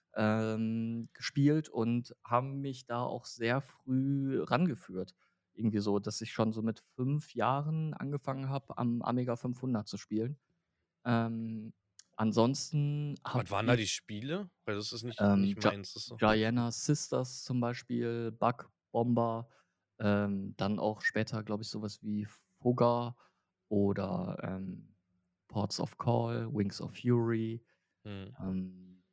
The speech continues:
Speaker 1: super viel.
Speaker 2: Mhm.
Speaker 1: Also, ja. Das waren alles richtig geile Games damals.
Speaker 2: Mhm.
Speaker 1: Ähm, ansonsten habe ich, äh, viel mit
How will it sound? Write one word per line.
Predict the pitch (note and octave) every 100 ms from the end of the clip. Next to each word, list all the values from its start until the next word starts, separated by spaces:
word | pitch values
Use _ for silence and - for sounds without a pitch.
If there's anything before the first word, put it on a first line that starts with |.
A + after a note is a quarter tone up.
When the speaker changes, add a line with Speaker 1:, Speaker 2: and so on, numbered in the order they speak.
| _ _ _
Speaker 1:
super | - A2 -
viel. | G2+ G2+ F#2+ F#2+ - _ _ _ G#2
Speaker 2:
Mhm. | F#2+
Speaker 1:
Also, | - - F#2+ - _ _ _ _ _ -
ja. | F2 G2+ _ _ _ _ _ _ _ _ _
Das | - - -
waren | G2 G2 G2 G2 G2+ _
alles | - G#2+ B2 - - _ _ _ _
richtig | - - -
geile | A2 A#2
Games | A#2 C#3+ D3
damals. | - - - - - _ _ _
Speaker 2:
Mhm. | A2+ G#2+ G#2 A2+ - _ _ _
Speaker 1:
Ähm, | A2+ A2+ A2 A2 A2 G#2+ G#2 _
ansonsten | A#2 A2+ A#2+ D#3+ C3+
habe | D3
ich, | C#3 - _ _ _ E2 _
äh, | A#2 A#2+ B2 A#2+ A#2+ A#2+ A#2+ C3+ _ - _
viel | - C3+ C#3+ C#3+
mit | B2 A#2+ B2 -